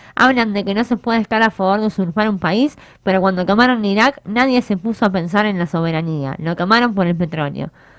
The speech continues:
Ucrania, con todos sus servicios estatizados, con sus puertos estatizados, con el uranio y con las tierras más fértiles de Europa, piensan que después que pase la guerra, cuando pi-, dicen insumos, dicen armas. Armas que les van a tener que pagar,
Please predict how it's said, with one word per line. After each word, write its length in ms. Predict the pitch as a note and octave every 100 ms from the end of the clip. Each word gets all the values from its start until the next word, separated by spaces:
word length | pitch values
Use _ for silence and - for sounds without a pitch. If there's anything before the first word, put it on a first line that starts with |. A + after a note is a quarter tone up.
| - -
Ucrania, 600 | G3+ G3 C4+ A#3 G#3+ G#3+
con 160 | F#3 F3+
todos 240 | G#3+ G#3
sus 100 | F#3+
servicios 420 | F#3+ E3+ G3 G3
estatizados, 800 | F#3 - E3+ F#3+ - A#3 G3+ E3+
con 160 | - D#3
sus 160 | F3+ D#3+
puertos 360 | G#3 G3+ G3
estatizados, 720 | F#3+ F3+ F#3 E3+ A#3+ G#3+ E3
con 200 | - F3
el 100 | E3 E3
uranio 480 | G#3 A#3 F#3+ E3+
y 100 | D#3+
con 160 | E3+ E3
las 160 | E3 F3
tierras 360 | C4 A#3 F#3+ F3+
más 220 | A3+ B3
fértiles 420 | B3+ G#3+ F#3+ E3
de 60 | E3+
Europa, 500 | G3+ C#4 A3 A3+ A#3+ - - -
piensan 420 | - D#4 C4+ C#4 A#3
que 80 | G3
después 320 | G3 - C#4+
que 100 | C#4
pase 260 | A#3 B3+ C#4
la 120 | B3+
guerra, 360 | C#4+ C4+ B3 B3
cuando 360 | D#3 D3+ D#3 E3+
pi-, 200 | A3+ G3 -
dicen 460 | A3 C4 C4 A#3 - - - -
insumos, 640 | A3+ B3 - E4 C#4 C#4+ C#4
dicen 380 | A#3+ A#3+ A3+ A3+
armas. 380 | F#3+ D#3+ C#3+ - - - -
Armas 340 | D4+ D#4 C#4+
que 120 | - F#3+
les 80 |
van 160 | G3+ A3
a 80 | G#3+
tener 240 | F#3 F#3+
que 100 | F#3
pagar, 440 | F3 G3+ A3+ G#3+